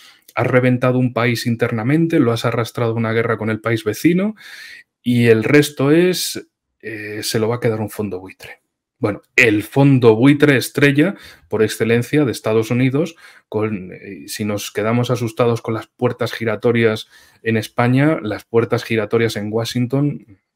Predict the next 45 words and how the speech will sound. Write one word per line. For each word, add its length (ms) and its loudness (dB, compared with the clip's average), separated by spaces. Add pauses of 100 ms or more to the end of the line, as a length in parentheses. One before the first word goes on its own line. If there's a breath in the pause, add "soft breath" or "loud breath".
entre 540 -2 (260 loud breath)
el 160 -4
complejo 480 0
militar 360 2
industrial 480 0
y 40 2
el 80 -2
complejo 440 -4
financiero, 760 0 (400 soft breath)
con 340 -6
la 140 -6
política 400 -2
de 80 2
Washington 480 -2
sí 180 -6
que 100 -4
son 180 -4
acojonantes 640 -6
de 100 -2
verdad 240 4
y 100 2
ve-, 240 -2
y 120 -6
de 100 6
ver 200 4
cómo 400 4 (260 loud breath)
van 200 2
pasando 800 4
de 140 -2
unos, 300 0
o 100 -6
sea, 180 -6
puedes 260 2
votar 300 2
a, 220 0 (400 loud breath)
a 160 -6
tal 200 0
o 100 2
cual 180 -2
personaje 720 0
y 80 -4
de 100 0
repente 400 -2
vas 200 0
viendo 420 2